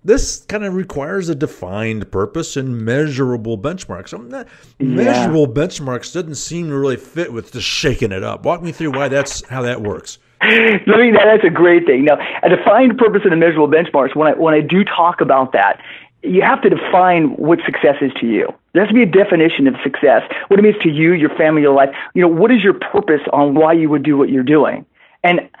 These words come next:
Speaker 2: when you have the benchmark of defining that, you have to, as I just said, you have to measure your performance along the way. Now, when we were kids, when I talk about measurable things, and you wanna say, like, "Well, wait, how does that work on the purpose?" I, when you were, we were kids or we went to school, went to college,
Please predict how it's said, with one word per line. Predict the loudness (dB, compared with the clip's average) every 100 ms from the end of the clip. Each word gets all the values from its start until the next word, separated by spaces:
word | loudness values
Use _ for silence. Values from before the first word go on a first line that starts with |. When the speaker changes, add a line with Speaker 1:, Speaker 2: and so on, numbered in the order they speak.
| -20 -4
Speaker 2:
when | 0 2
you | 2
have | 2 2
the |
benchmark | 2 2 2 2 0 0
of | -2
defining | -2 2 2 2
that, | 2
you | 2
have | 2 2
to, |
as | -4 -4 -6 -2 0
I | 0
just | 0 0
said, | 2
you | 2
have | 2
to |
measure | 0 4 4 4 2 2
your | 0
performance | -2 -4 0 2 2 0
along | 2 2 2
the |
way. | 4 2 0 -8 _ _ _ _ -2
Now, | -2 -2 -16 -20 _ _ _ _
when | 2 4
we | 6
were | 4
kids, | 4 4 4 4
when | 2
I | 4
talk | 2 2
about | 2 2
measurable | 2 2 2 0 0 0
things, | 2 2 0
and | 0
you | 2
wanna | 2 2
say, | 2
like, | 2 4
"Well, | 2
wait, | 2
how | 2
does | 0 2
that | 2
work | 2 0
on | 0
the | -2
purpose?" | -2 -2 -2 -6 -12 -10 -2
I, | -2 -2 -2
when | 2 6
you | 6
were, | 6 6 4
we | 4
were | 2
kids | 0 2 2 2
or | 2
we | 2
went | 2
to | 0
school, | 0 2
went | 2 0
to |
college, | -2 0 2 2 2